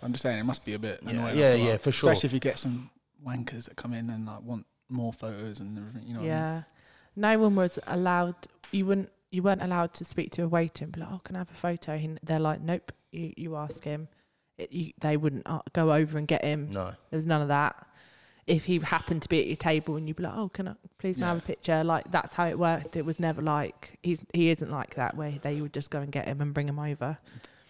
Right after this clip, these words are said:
Speaker 2: Did you guys see, um, the bill for thirty-seven thousand?
Speaker 3: Yeah.
Speaker 1: Yeah, most of that was alcohol though, wasn't it?
Speaker 2: Yeah. It, it seems, I think what I'm gonna allude to here now is that a lot of it going there is, it's like a,
Speaker 3: Yeah.
Speaker 2: a dick swinging contest. Like, you have to
Speaker 3: <laughs> Yeah.
Speaker 2: go to take a picture of your receipt.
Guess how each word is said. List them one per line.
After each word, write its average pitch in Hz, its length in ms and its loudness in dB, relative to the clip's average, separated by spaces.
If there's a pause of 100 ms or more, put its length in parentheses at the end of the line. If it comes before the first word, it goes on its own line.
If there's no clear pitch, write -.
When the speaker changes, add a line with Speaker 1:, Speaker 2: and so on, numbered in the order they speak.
(120)
Speaker 2:
Did 123 160 -2
you 143 80 6
guys 127 280 4
see, 104 600 0
um, 95 580 -2 (340)
the 101 80 -8
bill 101 360 4
for 98 140 -4
thirty-seven 101 600 -2
thousand? 98 480 -2 (520)
Speaker 3:
Yeah. 165 300 0
Speaker 1:
Yeah, 110 100 2
most 165 220 2
of 196 60 2
that 123 80 -10
was 123 80 -6
alcohol 110 320 -6
though, 123 140 -10
wasn't 127 200 -6
it? 76 40 -4
Speaker 2:
Yeah. 69 220 -8 (340)
It, 131 140 2
it 139 80 0
seems, 127 280 4
I 113 180 2
think 113 240 0
what 107 100 2
I'm 101 120 -2
gonna 98 260 2
allude 104 220 2
to 101 80 -2
here 95 80 0
now 101 160 0
is 95 100 -6
that 101 120 -2
a 104 80 -4
lot 101 180 0
of 98 80 -6
it - 120 -6 (320)
going 104 220 0
there 95 160 0
is, 92 180 -10
it's - 180 -10
like 104 160 -2
a, 92 120 -2 (220)
Speaker 3:
Yeah. 190 320 4
Speaker 2:
a 107 40 -4
dick - 260 -2
swinging 104 320 0
contest. 98 280 -2
Like, 104 140 2
you 262 80 2
have 117 220 0
to 110 80 2
Speaker 3:
<laughs> - 0 -
Yeah. 104 60 4
Speaker 2:
go 98 300 4
to - 160 -8
take 98 160 0
a 90 40 -14
picture 107 260 -2
of 95 80 -6
your 101 120 -4
receipt. 101 400 -2